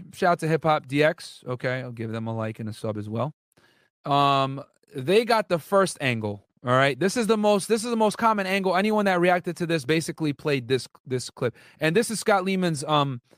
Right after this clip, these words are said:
uh, statement, guys. Uh, by the way, you know, that, that I read to you guys. Um,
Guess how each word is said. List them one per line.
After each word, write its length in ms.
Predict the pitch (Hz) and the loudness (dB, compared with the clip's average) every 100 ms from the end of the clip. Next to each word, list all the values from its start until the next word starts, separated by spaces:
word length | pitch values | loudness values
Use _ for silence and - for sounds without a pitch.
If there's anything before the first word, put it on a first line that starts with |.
| _ _ - | _ _ -4
uh, 300 | 135 135 127 - - | 2 4 2 0 -10
statement, 420 | - 208 196 202 | -4 -2 0 0
guys. 480 | 185 180 175 - - _ - | 2 2 0 -6 -16 _ -4
Uh, 140 | 151 | 0
by 180 | 147 156 | 4 4
the 80 | 151 | 4
way, 240 | 151 151 | 4 2
you 100 | 143 | 2
know, 220 | 139 127 120 | 0 -2 -2
that, 200 | 127 113 127 | -4 -2 -2
that 100 | 127 | 0
I 60 | |
read 220 | 127 147 143 | 2 2 0
to 100 | 151 | 0
you 60 | |
guys. 280 | 139 143 143 _ _ _ _ _ | 2 2 0 _ _ _ _ _
Um, 480 | 139 139 131 127 120 | 0 2 2 -2 -8